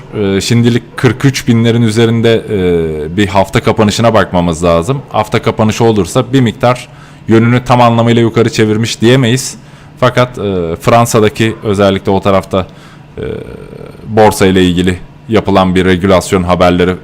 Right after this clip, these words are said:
söz konusu. Keza Ethereum'un İngiltere'ye, Londra'ya ayak basması söz konusu. Bunlar biraz daha olumlu fiyatlıyor. Fakat, e, otuz altı binlere doğru bir miktar daha gerileme senaryosu bundan sonra olacaktır. Öbür hafta itibariyle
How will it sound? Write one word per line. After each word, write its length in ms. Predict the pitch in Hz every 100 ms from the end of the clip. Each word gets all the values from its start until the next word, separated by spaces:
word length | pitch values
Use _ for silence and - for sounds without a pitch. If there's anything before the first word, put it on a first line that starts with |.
| -
söz 300 | - 85 -
konusu. 340 | 80 - 104
Keza 400 | 98 101 104 101
Ethereum'un 560 | 98 110 95 98 98 95
İngiltere'ye, 600 | 101 98 92 101 98 90
Londra'ya 500 | 92 98 92 90 87
ayak 280 | 92 92
basması 400 | - 104 92 87
söz 260 | - 87 -
konusu. 400 | 87 82 - 139 - - - -
Bunlar 360 | 104 113 127 117
biraz 300 | 101 87 87
daha 180 | 87
olumlu 440 | 82 95 87 90 87
fiyatlıyor. 580 | - 82 80 104 120 143 - - - -
Fakat, 440 | 120 123 123 -
e, 40 | 101 92 82
otuz 340 | - 107 117
altı 260 | 117 107 139
binlere 460 | 123 107 101 123 - - 104
doğru 420 | 110 101 120 - - - - - - - -
bir 120 | 127
miktar 440 | 120 95 110 101 101
daha 180 | 113
gerileme 520 | 110 104 101 101 110 117
senaryosu 580 | 113 98 92 85 -
bundan 280 | 104 107 104
sonra 240 | 101 92 90
olacaktır. 640 | 101 107 117 - - - - - -
Öbür 200 | 104 101
hafta 260 | 127 110 -
itibariyle 680 | 110 110 104 101 101 113